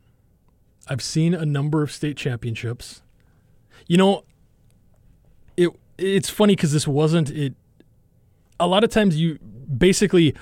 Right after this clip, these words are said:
a berth to the state tournament for most teams that we ever cover is basically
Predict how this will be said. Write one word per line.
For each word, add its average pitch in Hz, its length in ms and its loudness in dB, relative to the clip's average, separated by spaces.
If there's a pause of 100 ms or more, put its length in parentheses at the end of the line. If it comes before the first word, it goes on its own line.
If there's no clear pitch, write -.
a 143 60 -2
berth 135 580 -2
to 170 220 0
the 151 100 0
state - 360 -6
tournament 135 500 -8 (720)
for 139 300 -2
most 127 460 -4
teams 135 300 -2
that 123 120 -4
we 117 200 -4
ever 113 260 -8
cover 107 480 -8 (580)
is 110 220 -6 (800)
basically 127 560 0